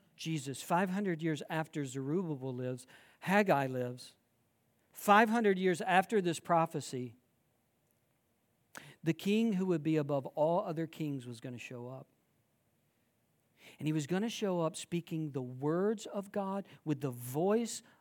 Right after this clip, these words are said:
of God. The authority of God was going to be on him, and his kingdom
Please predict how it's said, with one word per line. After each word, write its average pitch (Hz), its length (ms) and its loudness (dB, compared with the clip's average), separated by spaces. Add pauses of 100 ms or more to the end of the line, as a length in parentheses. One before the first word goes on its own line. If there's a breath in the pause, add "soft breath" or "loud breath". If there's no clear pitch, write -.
of 202 220 -2
God. 208 400 2 (260 loud breath)
The 160 180 0
authority 220 800 6
of 202 120 6
God 196 300 4
was 165 180 -2
going 165 300 0
to 160 140 0
be 156 320 0 (120)
on 240 540 6 (260 soft breath)
him, 240 480 2 (340 loud breath)
and 156 180 -2
his 147 240 -2
kingdom 220 560 -2